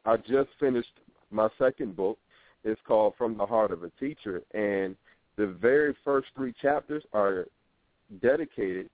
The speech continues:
to the parent. And it's not, it, it's not a, it's not a cakewalk. It's more so of, um, promoting self-evaluation. How are you as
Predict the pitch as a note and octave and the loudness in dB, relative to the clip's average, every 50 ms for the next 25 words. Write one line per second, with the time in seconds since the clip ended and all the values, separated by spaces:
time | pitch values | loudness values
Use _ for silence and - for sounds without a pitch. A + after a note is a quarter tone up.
0 | _ _ - C3+ B2 A2+ B2+ - - - G2+ E2+ D#2+ - _ _ _ _ _ _ | _ _ -8 -6 -6 -6 -6 -4 -4 -4 -4 -4 -6 -12 _ _ _ _ _ _
1 | _ _ _ _ _ _ _ _ _ A2+ A2+ A2 G#2+ G#2 G2+ G2+ G2+ G2+ - - | _ _ _ _ _ _ _ _ _ -2 0 0 0 0 0 -2 -4 -4 -4 -2
2 | A2+ A#2+ A#2+ - - - D3 D3 D3 C#3+ C#3+ C#3+ C3+ B2+ - _ _ _ - G#2 | 0 0 -2 -2 -6 -4 -2 2 2 4 4 4 4 2 2 _ _ _ -16 -16
3 | - - G#2+ A2+ A2 - - A2 A2+ A#2 - - C3 C3+ C#3 C#3 B2+ A2+ G#2+ - | -12 -8 -6 -4 -4 -4 -4 -4 -4 -4 -6 -4 0 0 2 2 2 0 -2 -4
4 | G#2+ A2+ - - A2+ A#2 - - C#3+ C#3+ C#3 B2+ - - - E3 E3+ - - G#2+ | -4 -6 -4 -4 -6 -6 -2 -2 0 0 0 -2 -4 -4 -4 -4 -4 -4 -4 -6
5 | G2 E2 D2 - - _ _ _ _ _ _ _ _ _ _ _ _ _ - B2 | -6 -6 -6 -8 -12 _ _ _ _ _ _ _ _ _ _ _ _ _ 2 2
6 | B2+ B2 - _ _ _ A#2 A#2 B2 C#3 C#3 C#3+ - - - B2 A#2 A2 G#2+ - | 2 2 -2 _ _ _ -2 0 4 4 4 2 2 -2 0 0 2 2 0 -4
7 | - _ G2+ G#2 G2+ G2+ G2 F#2+ F#2 F2+ F2+ F#2 - _ _ _ _ _ _ _ | -6 _ -2 0 2 2 2 2 0 -2 -4 -6 -10 _ _ _ _ _ _ _
8 | _ _ _ _ _ _ _ - G2+ G2 F#2 F2+ F2 E2+ E2 E2 - _ - A#2+ | _ _ _ _ _ _ _ -6 -4 -4 -4 -4 -4 -6 -8 -10 -10 _ -2 0
9 | A2 A2+ A#2+ B2 A#2 A2 G#2+ G2+ - - C3 A#2 A2 - A2 G2+ F2 G#2 G2+ G2+ | 2 4 4 4 2 2 -2 -6 -2 2 2 2 2 2 -4 -4 0 2 4 4
10 | F#2+ F#2+ F2 F#2 G2+ G2 F#2 - - D2 D#2 - _ _ _ _ _ _ - - | 4 2 0 -2 -4 -4 -6 -8 -12 -18 -20 -20 _ _ _ _ _ _ -8 0
11 | - D#3 E3+ F3+ E3+ - - - C#3+ D#3+ F3+ E3 A#2 G2+ G2 F#2+ - F#2 F#2 | 2 2 4 4 2 0 2 2 2 2 2 0 -4 -8 -8 -6 -6 -6 -6